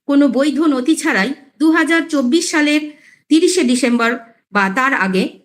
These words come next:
ধর্মীয় নিপীড়ন অথবা ধর্মীয় নিপীড়নের ভয়ে ভারতে এসেছেন, তাদের বৈধ পাসপোর্ট এবং ভিসা থাক-, আহ, থাকার নিয়ম থেকে অব্যাহতি দেওয়া হয়েছে এই বিজ্ঞপ্তিতে। পাশাপাশি নতুন এই নির্দেশিকা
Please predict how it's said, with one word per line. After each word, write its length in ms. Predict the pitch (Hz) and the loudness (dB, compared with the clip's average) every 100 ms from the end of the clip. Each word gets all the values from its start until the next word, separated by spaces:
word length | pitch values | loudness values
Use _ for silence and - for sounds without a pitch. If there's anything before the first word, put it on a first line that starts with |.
| - | -2
ধর্মীয় 420 | 285 311 330 320 | 0 4 4 4
নিপীড়ন 640 | 269 254 269 269 294 - - - | 2 0 0 0 -2 -4 -16 -8
অথবা 460 | 226 - 262 226 - - | -6 -2 0 0 -4 -6
ধর্মীয় 460 | 226 285 311 330 339 | -2 0 0 0 0
নিপীড়নের 580 | 277 294 294 302 311 | -2 -2 -2 0 0
ভয়ে 540 | 294 - 220 262 - - _ _ _ | -4 -4 -2 -2 -4 -10 _ _ _
ভারতে 360 | 190 240 294 302 | -6 -4 -2 -2
এসেছেন, 520 | 269 302 294 302 294 | 0 -2 0 0 0
তাদের 320 | 208 196 240 | 0 0 -2
বৈধ 300 | 190 262 254 | 0 -2 -2
পাসপোর্ট 580 | 320 247 220 - 247 240 240 | -4 -4 -6 -4 -2 -2 -4
এবং 320 | 208 190 208 | -4 -2 -2
ভিসা 280 | 190 240 302 | -4 -4 -4
থাক-, 520 | 294 269 247 - 208 | -4 -6 -8 -12 -8
আহ, 200 | 208 208 | -4 -4
থাকার 380 | 202 247 208 226 247 _ _ - | -4 -4 -4 -4 -6 _ _ 2
নিয়ম 280 | 277 302 | 4 4
থেকে 300 | 277 277 240 | 2 0 -2
অব্যাহতি 580 | 240 208 190 226 254 254 | -2 -2 -2 0 0 -2
দেওয়া 200 | 180 180 | -2 -2
হয়েছে 460 | 190 147 139 135 95 _ _ _ _ - | -2 -4 -4 -10 -12 _ _ _ _ -2
এই 160 | 269 | 0
বিজ্ঞপ্তিতে। 680 | 196 190 160 160 - 123 - - _ _ _ _ _ - | 0 -2 -2 -4 -4 -8 -10 -16 _ _ _ _ _ -6
পাশাপাশি 520 | 254 262 349 359 359 | -4 -2 -2 0 2
নতুন 380 | 311 285 330 370 | 4 2 0 2
এই 160 | 359 | 2
নির্দেশিকা 760 | 330 302 294 320 262 240 254 - | 2 0 -2 -2 -2 -2 -6 -10